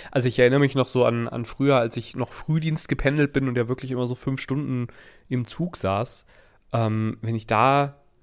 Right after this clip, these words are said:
nach einer Frühwoche, weißt du manchmal auch nicht, ist das jetzt, bist du wirklich gerade richtig krank oder bist du einfach nur komplett alle und hast eine leichte Erkältung?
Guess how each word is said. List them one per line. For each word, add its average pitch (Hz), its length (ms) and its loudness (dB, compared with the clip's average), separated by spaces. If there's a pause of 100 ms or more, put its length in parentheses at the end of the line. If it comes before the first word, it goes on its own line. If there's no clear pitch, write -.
(260)
nach 120 260 -2
einer 131 140 2
Frühwoche, 143 480 2
weißt 127 240 2
du 202 60 2
manchmal 123 400 -2
auch - 220 -4
nicht, 120 180 -4
ist 120 180 -6
das 120 100 -2
jetzt, 117 220 -4
bist - 180 -8
du 120 80 -6
wirklich 123 260 -4
gerade 113 240 0
richtig 113 280 -8
krank 131 340 -2
oder 123 340 4 (360)
bist - 180 -8
du 127 40 2
einfach 117 260 -2
nur 127 160 -2
komplett - 500 -2 (300)
alle 131 240 4
und 120 160 0
hast 120 220 -4
eine 113 80 -2
leichte 110 260 -2
Erkältung? 107 520 -4